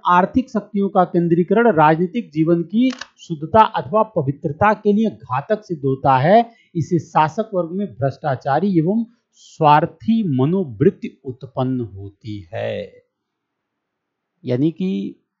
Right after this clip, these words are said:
प्लेटो का यह मानना है कि जो राजनीतिक और आर्थिक शक्तियों का जो केंद्रीकरण है, वो केंद्रीकरण ना हो, खास करके शासक वर्ग में केंद्रीकरण ना हो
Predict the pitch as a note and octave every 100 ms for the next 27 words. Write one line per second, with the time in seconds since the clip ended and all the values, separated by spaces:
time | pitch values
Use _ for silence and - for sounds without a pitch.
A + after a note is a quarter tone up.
0 | _ B2 A#2+ C#3 E3 F3 D3+ C3+ G2+ G2
1 | G2 G#2+ C3+ E3+ C3 D#2+ D2+ _ _ _
2 | _ _ _ _ _ _ - A#3+ C4 C#4
3 | F3+ E3 F#3 D#3 G#3+ D4 - - - -
4 | - - - _ _ _ _ _ _ _
5 | _ _ G3 G3+ - - D#3 D#3+ - B3+
6 | - F#3 - - G3+ A3 A3 F#3+ - D#3
7 | D3 D#3+ A3+ F#3+ C#3 F2+ F2 E2 E2 _
8 | _ _ _ _ _ D#3+ - D#3+ D#3 F3
9 | F3+ F3 F3 F#3+ F3 G3+ A#3 _ _ _
10 | _ _ _ _ _ D3 F3+ - F#3+ F3+
11 | F#3 - D3 - F#3 F3 F3 F3 F3 F3
12 | _ _ - D3+ D#3+ F3 E3+ D#3+ D#3+ F3+
13 | E3 G3